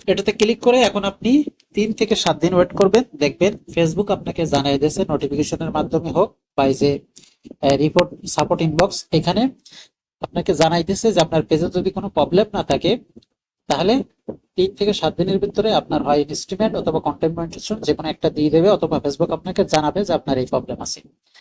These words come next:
আশা করি ভিডিওটা অনেক গুরুত্বপূর্ণ, অবশ্যই শেয়ার করে দেবেন যাতে অন্যরা দেখে উপকৃত হতে পারে।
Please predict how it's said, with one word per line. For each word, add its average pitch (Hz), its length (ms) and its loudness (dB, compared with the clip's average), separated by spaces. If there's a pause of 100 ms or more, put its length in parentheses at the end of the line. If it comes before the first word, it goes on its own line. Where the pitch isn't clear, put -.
(140)
আশা 175 160 0
করি 202 160 2
ভিডিওটা 190 400 4 (1000)
অনেক 180 220 0
গুরুত্বপূর্ণ, 180 540 2 (180)
অবশ্যই 160 320 0
শেয়ার 196 260 0
করে 196 140 4
দেবেন 196 220 2
যাতে 165 200 0
অন্যরা 147 300 -2
দেখে 143 220 -2
উপকৃত - 420 -6
হতে 175 200 -2
পারে। 190 200 0